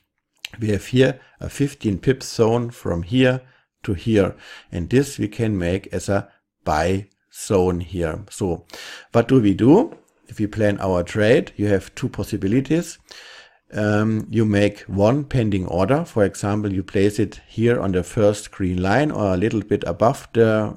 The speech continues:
uh, first green line, or sometimes the, uh, reaction comes a little bit earlier. So you put it maybe around here. You make here your pending, uh, order with Metagrid, and then you place your stop loss,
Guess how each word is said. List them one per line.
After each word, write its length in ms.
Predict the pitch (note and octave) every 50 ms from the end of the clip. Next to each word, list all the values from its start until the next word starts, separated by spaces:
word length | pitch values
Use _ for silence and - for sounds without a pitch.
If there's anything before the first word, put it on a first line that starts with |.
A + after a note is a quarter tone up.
| -
uh, 140 | - G2+ G2
first 360 | - - B2 B2 B2 B2+ -
green 300 | - - B2 B2 A#2+ A2+
line, 280 | A2+ A2+ A2+ A#2 A#2 A2
or 80 | G2
sometimes 720 | F2+ - G#2+ G2 G2+ - A#2+ G#2 F#2+ F#2 G2 F#2+ - - - _ _ - -
the, 440 | - G2 F#2 F2+ F2+ F2 F2 F2 - -
uh, 120 | - F2+
reaction 420 | F#2 F#2+ G2 G2+ - - - - _
comes 340 | - - G2 F#2+ G2+ F#2+ -
a 40 | F2+
little 220 | F#2 G2+ G2+ G2
bit 160 | F2 - F2 -
earlier. 460 | - A2 B2+ C#3 C#3 C3+ C3+ C3+ C3+ - - - - - - - - - - - _ _
So 220 | - - A2 G#2+
you 140 | G#2 G2+ F#2+
put 220 | G2 - C3 G#2+
it 380 | A2 G2+ - - - G2+ - -
maybe 580 | G2 F#2+ F#2+ F#2+ G2 G#2 G#2 G#2+ G2 F#2+ F#2+
around 520 | - F2+ F#2 F#2 F2+ F2 F2+ F2+ F2+ F2 -
here. 460 | - - B2+ C3 C3+ C3+ C3+ C3+ C3 C3+
You 140 | A#2+ G#2+ G2+
make 260 | G2+ G2 F#2+ F#2 -
here 180 | - - A2+ G#2
your 200 | G2 F#2+ F#2 E2+
pending, 600 | - A#2+ A2+ A2+ A2 G#2 G2 F#2 F#2 F2+ F#2 - -
uh, 180 | - F2 E2+ -
order 260 | - A2+ A#2+ B2 B2+ A2+
with 220 | F#2+ G2 F2+ -
Metagrid, 640 | A2+ A#2+ B2+ B2+ C#3+ C3 C3 - C3+ C3+ C3+ C#3 - - _ _ _ _ _ _ _ _ _ _ _ _ _ _ _ _ - - _ _
and 200 | - A2 G#2+ A2
then 180 | G#2+ A2+ A2+ A#2+
you 80 | A2 G2+
place 500 | - - A2+ G#2 A2 A#2 A2+ - - -
your 140 | G2 F2+
stop 340 | F2+ - - - C3 B2+ -
loss, 360 | A#2+ A#2+ A#2+ A#2+ A#2 - -